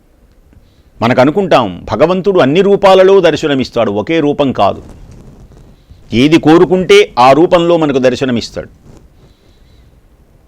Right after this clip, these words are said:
పంచదార ఉన్నది, నీకు ఏది కావాలి అంటే ఆ తీయని పదార్థం చేసుకోవచ్చు, ఒకే పదార్థం ఉండదు.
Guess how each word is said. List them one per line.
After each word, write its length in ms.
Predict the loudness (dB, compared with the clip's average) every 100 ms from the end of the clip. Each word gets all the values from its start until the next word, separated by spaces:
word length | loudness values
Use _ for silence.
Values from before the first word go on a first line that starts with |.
| _ _ -8
పంచదార 540 | 0 4 6 6 4
ఉన్నది, 440 | 4 2 0 -2 -2
నీకు 240 | -4 -2
ఏది 300 | 0 0 0
కావాలి 520 | 2 4 6 4 4
అంటే 260 | 2 2 2
ఆ 460 | 4 6 6 6 2
తీయని 400 | 0 2 2 4
పదార్థం 480 | 6 4 2 -2 0
చేసుకోవచ్చు, 500 | -2 0 -2 -2 -2
ఒకే 240 | -4 -2
పదార్థం 460 | 0 2 0 0 -4
ఉండదు. 280 | -2 -4